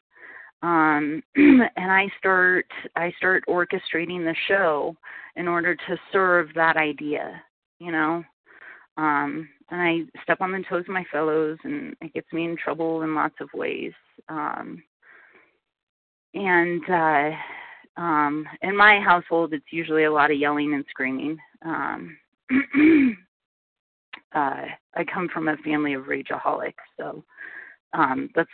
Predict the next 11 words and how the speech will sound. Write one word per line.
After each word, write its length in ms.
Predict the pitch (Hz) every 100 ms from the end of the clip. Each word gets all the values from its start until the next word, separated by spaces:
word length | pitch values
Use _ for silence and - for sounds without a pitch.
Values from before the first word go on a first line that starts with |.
| -
like 160 | 147 139
a 100 | 139
comfort 540 | - 143 - 185 - -
zone 300 | - - -
for 120 | -
me, 260 | - - 165 165 -
is, 260 | 143 127 120 - _ _ _ 151
um, 420 | 131 - - 156 _ _
rage 460 | 160 156 139 135 - - 151
is, 160 | 151 135 - _
uh, 140 | 147